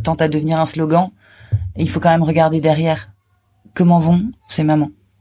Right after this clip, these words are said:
Qui les écoute ? Qui prend le temps de les écouter ? Euh, parce que même parfois avec ses amis et sa famille, on,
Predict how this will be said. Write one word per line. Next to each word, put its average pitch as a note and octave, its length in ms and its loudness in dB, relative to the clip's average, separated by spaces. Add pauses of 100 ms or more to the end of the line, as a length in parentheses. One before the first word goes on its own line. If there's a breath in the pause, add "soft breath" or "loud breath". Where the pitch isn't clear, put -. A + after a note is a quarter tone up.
(220)
Qui - 160 0
les E3 200 2
écoute ? - 420 -10
Qui - 140 0
prend E3 160 -6
le D3+ 60 -4
temps D#3 120 -6
de D#3 60 -2
les C#3+ 140 -4
écouter ? - 280 -6 (640 loud breath)
Euh, C#3+ 440 -6 (140)
parce - 120 -20
que E3 80 -2
même G3 180 4
parfois F3+ 240 0
avec F3 180 2
ses D3+ 140 0
amis E3 200 4
et F3 40 4
sa F3 160 0
famille, F3 340 0
on, D3+ 240 0